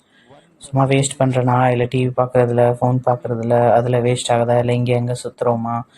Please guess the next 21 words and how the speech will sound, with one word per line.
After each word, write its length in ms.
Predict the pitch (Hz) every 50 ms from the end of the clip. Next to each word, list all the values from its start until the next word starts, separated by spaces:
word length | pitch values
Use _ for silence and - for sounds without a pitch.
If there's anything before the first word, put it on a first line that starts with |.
| - - _ _ _
இல்ல 440 | 127 131 127 131 135 135 131 127
வீண் 260 | 120 123 131 131 131 127
கதை, 280 | - 127 120 123 123
வெட்டி 280 | 120 120 120 - - 123
கதை, 360 | - - 117 113 120 117 120
தேவையில்லாத 600 | - - 123 123 123 123 123 127 123 123 127 127
இதெல்லாம் 300 | 120 120 117 117 120 123 -
உட்காந்து 380 | 120 120 120 120 120 123 123
பேசிட்டு 240 | 120 - 123 120 -
இருக்கோமா? 460 | 113 107 - - 113 117 120 120 120 117 - _ - - - - - _
So, 200 | - - 160 151
இப்படிலாம் 580 | 151 160 151 - 208 190 196 180 190 196 196 196
பண்ணா, 420 | 196 170 156 147 139 135 147 165 165
அடுத்த 340 | 135 139 135 135 - -
நாள் 280 | 143 143 139 147 - 117
அமிர்த 400 | - - 127 131 135 135 131 131
வேலை 240 | 123 123 123 123 117
வந்து 180 | 120 147 196
எப்படி 320 | 220 214 202 185 190 180 -
சக்திசாலியா 580 | 170 - - - 143 - - 143 135 135 131
இருக்கும்? 440 | 131 127 123 - - 127 123 117 -